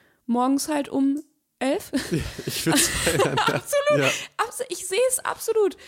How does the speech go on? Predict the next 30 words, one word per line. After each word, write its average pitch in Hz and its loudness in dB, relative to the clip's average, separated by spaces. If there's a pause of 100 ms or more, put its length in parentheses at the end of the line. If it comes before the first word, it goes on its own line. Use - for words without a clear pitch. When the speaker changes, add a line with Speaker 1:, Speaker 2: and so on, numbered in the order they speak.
(240)
Speaker 1:
Ähm, 294 0
ich 320 -4
versteh's, 392 0
ich - -6
versteh 349 -2
mich 359 0
auch 349 2
sehr, 330 -2
also 269 -2
das 294 -2
ist 311 -4
auch 302 0
was, 330 -4
ja, 320 0
nee, 302 0 (100)
ich 254 -4
muss 330 0
mich 359 0
auch 349 0
gar 359 2
nicht 339 -2
rechtfertigen. 240 0
Das 233 -4
ist - -4
a-, - -6
Speaker 2:
Eben. 185 -2
Speaker 1:
du 294 0
hast 330 0
absolut 403 -4
recht. 370 -8